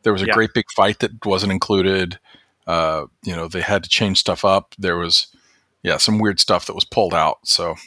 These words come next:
Speaker 1: <sighs> hopefully I can't wait until they put out stuff where they don't have that excuse.
Speaker 2: Yeah, yeah. Oh, and, uh, uh, Resident Alien, uh, also ended.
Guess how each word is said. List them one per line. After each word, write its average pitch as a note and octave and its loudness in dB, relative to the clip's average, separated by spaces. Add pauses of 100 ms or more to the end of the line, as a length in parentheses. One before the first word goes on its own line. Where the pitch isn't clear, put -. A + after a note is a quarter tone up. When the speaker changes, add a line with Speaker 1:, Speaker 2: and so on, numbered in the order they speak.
(280)
Speaker 1:
<sighs> - -20
hopefully - -2
I G#2 2
can't A#2 0 (140)
wait A2+ -2
until A#2+ -2
they G#2+ 0
put A2 0
out F2+ 0
stuff G2+ 0
where G2 -2
they G2 -2
don't F#2+ -2
have G2+ 0
that F2 -2
excuse. - -4 (580)
Speaker 2:
Yeah, G#2 -2 (220)
yeah. G#2 -12 (220)
Oh, D3+ 2
and, C#3 -2
uh, A2+ 0 (540)
uh, G#2+ -4
Resident D3 0
Alien, B2+ -4 (320)
uh, G2+ 0
also B2 -2
ended. F#2 -8